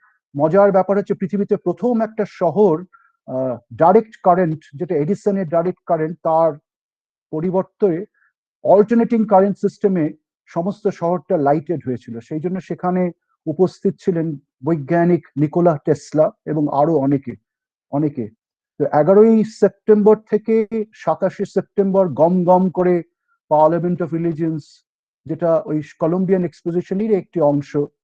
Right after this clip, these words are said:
অনুষ্ঠিত হলো। এবং দিনে দিনে দিনে স্বামীজির বিশ্ববিখ্যাত, শিকাগো বিখ্যাত তো বটেই,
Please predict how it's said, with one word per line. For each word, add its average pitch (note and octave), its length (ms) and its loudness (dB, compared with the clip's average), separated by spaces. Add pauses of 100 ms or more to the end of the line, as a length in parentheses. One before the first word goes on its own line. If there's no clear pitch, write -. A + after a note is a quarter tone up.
অনুষ্ঠিত D#3+ 460 -6
হলো। D#3 300 -2 (380)
এবং F#3+ 280 0
দিনে G#3+ 340 6
দিনে A#3+ 240 6
দিনে A#3+ 340 4
স্বামীজির G#3+ 640 -2 (640)
বিশ্ববিখ্যাত, G3+ 960 0
শিকাগো G#3+ 480 0
বিখ্যাত A3 460 -2
তো G#3+ 180 0
বটেই, G#3 560 -4